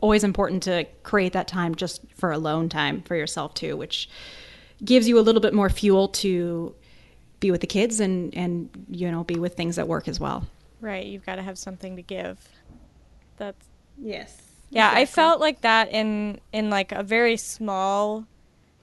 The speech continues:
Speaker 2: uh, scale when we moved into the,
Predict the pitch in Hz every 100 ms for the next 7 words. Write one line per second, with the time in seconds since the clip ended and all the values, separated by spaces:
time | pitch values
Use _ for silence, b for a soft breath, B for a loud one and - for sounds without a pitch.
0 | _ 196 185 180 170 170 _ _ _ _
1 | - - - 220 190 190 208 220 220 208
2 | 185 180 175 175 175 - 190 196 190 185
3 | 185 175 175 _ _ _ _ 202 214 202
4 | 208 196 202 190 180